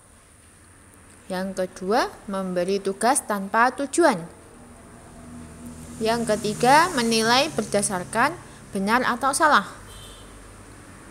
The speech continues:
Yang keempat, tidak membuat kesepakatan kelas. Yang kelima, ulangan adalah nilai utama.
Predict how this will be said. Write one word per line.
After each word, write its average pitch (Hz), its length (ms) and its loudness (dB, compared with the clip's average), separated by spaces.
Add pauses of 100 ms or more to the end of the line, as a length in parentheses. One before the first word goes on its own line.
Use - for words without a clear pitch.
(220)
Yang 359 320 2
keempat, 240 640 2
tidak 214 320 2
membuat 220 480 0
kesepakatan 226 800 -2
kelas. 254 480 2 (1900)
Yang 202 320 2
kelima, 196 640 0
ulangan 208 400 0
adalah 208 400 -2
nilai 214 400 -4
utama. 214 560 -4